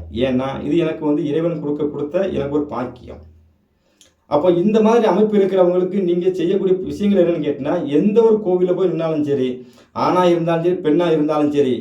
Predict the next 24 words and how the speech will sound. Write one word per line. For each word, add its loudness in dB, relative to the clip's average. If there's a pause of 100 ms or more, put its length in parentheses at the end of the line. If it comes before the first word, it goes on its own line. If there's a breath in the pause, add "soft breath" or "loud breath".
(340 loud breath)
மனசு -2
கோணாம, 2
நம்ம -4
ஜாதகத்துல -2
இந்த -2
அமைப்பு -4
உரு-, -2
இருக்குது, 0
இறைவா -2
நீயே -2
எனக்கு -2
வழிகாட்டு 0
அப்படிங்கிற 2
மாதிரி -2
நினைச்சு, -6 (500 loud breath)
அங்க -2
இறைவன் 2
சன்னிதானத்துல 0
இருந்து 2 (120)
நீங்க 2
வந்து -2 (500 loud breath)
பெண்களா 2
இருந்தால் 2
மடியேந்தி, 2